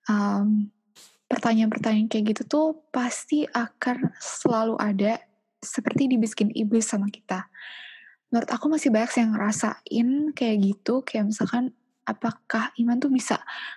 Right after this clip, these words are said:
ngejawab kebutuhan yang gue perlu banget ya?" Mungkin,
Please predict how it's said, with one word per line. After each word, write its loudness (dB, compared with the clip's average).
ngejawab 2
kebutuhan 0
yang 2
gue 0
perlu 0
banget 0
ya?" -8
Mungkin, 0